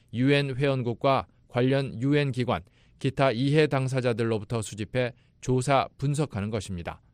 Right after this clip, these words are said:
비오에이 뉴스 김연호입니다.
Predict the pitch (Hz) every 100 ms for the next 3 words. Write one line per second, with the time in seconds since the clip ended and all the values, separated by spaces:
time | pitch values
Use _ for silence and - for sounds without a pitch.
0 | _ _ _ _ _ _ - 147 160 156
1 | 156 147 - - 143 143 117 90 85 85
2 | -